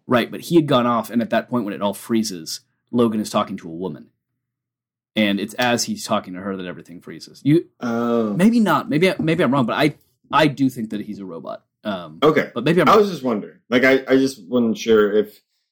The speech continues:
Speaker 2: that was almost kind of, like,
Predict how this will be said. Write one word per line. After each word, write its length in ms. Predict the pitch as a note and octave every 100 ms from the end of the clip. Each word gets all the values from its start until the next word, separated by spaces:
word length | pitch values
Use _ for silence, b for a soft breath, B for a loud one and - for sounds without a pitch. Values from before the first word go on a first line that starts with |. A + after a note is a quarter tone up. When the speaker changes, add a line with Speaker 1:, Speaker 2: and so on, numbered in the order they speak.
| _ _
Speaker 2:
that 400 | - A#2 A2+ -
was 680 | A2+ G#2+ G2+ G2 F#2 - _ _ _ _ _ _ _ _ _ _ _ _ _
almost 300 | A#2+ A#2 G#2+
kind 140 | A2+ G#2+
of, 100 | G2+
like, 340 | F#2+ F#2 _